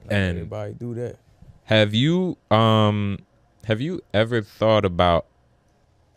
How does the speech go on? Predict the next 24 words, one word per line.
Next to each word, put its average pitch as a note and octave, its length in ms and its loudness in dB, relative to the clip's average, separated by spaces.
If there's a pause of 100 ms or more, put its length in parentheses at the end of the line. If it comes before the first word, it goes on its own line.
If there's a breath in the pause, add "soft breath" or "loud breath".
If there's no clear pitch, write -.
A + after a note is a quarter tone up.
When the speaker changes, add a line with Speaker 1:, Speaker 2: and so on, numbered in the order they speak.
(140)
Speaker 2:
entertaining G2 760 -4 (180)
other G#2+ 500 0 (320)
martial E2+ 460 -4
arts? - 380 -8 (1700 soft breath)
Speaker 1:
In C#3 80 -12
the C3 80 -10
beginning, E3+ 680 -6 (540 loud breath)
keep A2 200 -14
it G2+ 40 -18
real C#3 260 -8
with C3 160 -12
you, G#2 60 -14
yeah. C3 340 -12 (260)
'Cause A2+ 200 -16
I A#2 100 -12
started B2 380 -8
with G#2 140 -12
wrestling, A#2 520 -12 (200)
so G#2+ 520 -16 (200)
Speaker 2:
Yeah. F2+ 280 -6 (540)
Speaker 1:
from A2 320 -14
wrestling C3 580 -10
to - 120 -16
boxing, D3+ 840 -10